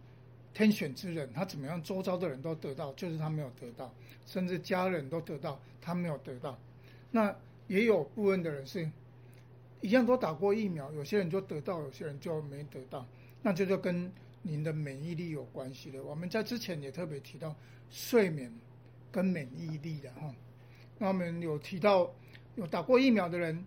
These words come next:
当然有睡眠充足的人，他的疫苗的抗体是有比较明显的一个增加了哈，是有明显的增加。同样的，即使你没有打疫苗，你没有去接触这样的病毒，你也不会得到。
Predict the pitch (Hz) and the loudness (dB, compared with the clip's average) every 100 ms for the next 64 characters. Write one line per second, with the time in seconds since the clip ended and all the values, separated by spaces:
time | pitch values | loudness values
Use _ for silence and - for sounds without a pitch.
0 | - 190 208 180 - 190 165 147 - 175 | -2 0 2 0 0 0 0 -6 -4 -2
1 | 180 - 139 117 123 151 135 127 113 120 | -2 -4 -10 -12 -6 -6 -6 -10 -10 -16
2 | - - - - - 190 190 202 185 151 | -18 -20 -20 -16 0 2 2 2 0 -2
3 | 143 - 170 156 131 117 - - - 185 | -6 -4 -4 -4 -10 -14 -18 -18 -4 -2
4 | 156 160 - - - - - - - - | -2 -6 -16 -20 -20 -20 -20 -20 -20 -14
5 | 151 196 170 165 175 143 131 147 151 - | 0 2 2 0 -2 -4 -4 -6 -6 -8
6 | 143 139 - 135 127 123 131 135 - 170 | -10 -10 -10 -8 -8 -10 -12 -12 -6 -6
7 | 139 156 156 131 120 - 135 131 165 165 | -4 -6 -6 -10 -10 -12 -12 -10 -10 -10
8 | - - - 175 214 214 165 156 - - | -16 -20 -4 2 4 4 2 -4 -10 0
9 | 240 254 208 165 220 233 135 139 190 170 | 2 4 4 4 2 2 0 -4 -4 -4
10 | 135 117 - - - - - 175 175 214 | -6 -10 -18 -20 -20 -20 -6 -2 6 8
11 | 254 196 156 - - - - - - 240 | 10 8 2 -10 -20 -20 -20 -18 -4 0
12 | - 214 226 190 214 180 - 202 160 135 | 4 4 4 2 2 2 2 0 0 -2
13 | 165 185 147 156 156 135 123 135 | 0 0 0 -2 -2 -6 -8 -10